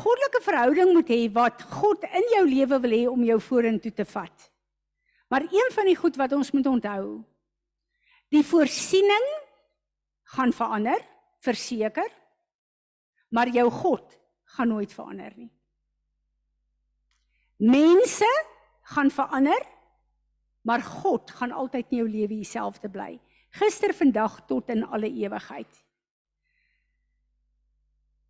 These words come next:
Ek het 'n wonderlike ding gelees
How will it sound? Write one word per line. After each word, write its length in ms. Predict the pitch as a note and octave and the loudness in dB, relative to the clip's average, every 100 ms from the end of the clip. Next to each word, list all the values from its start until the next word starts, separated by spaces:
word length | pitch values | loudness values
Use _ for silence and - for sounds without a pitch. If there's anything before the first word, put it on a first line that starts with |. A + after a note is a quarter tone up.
| - | -4
Ek 140 | E4 G4+ | -2 2
het 60 | |
'n 120 | F4 | 0
wonderlike 600 | A#3+ D4 G4 F4+ D4+ D4 | 4 6 6 4 0 -2
ding 420 | A3+ A#3 A#3+ B3+ B3+ _ _ _ | 0 2 4 2 0 _ _ _
gelees 840 | - - A#3+ A#3 A#3+ A3 - - | -12 -4 2 4 4 2 -2 -16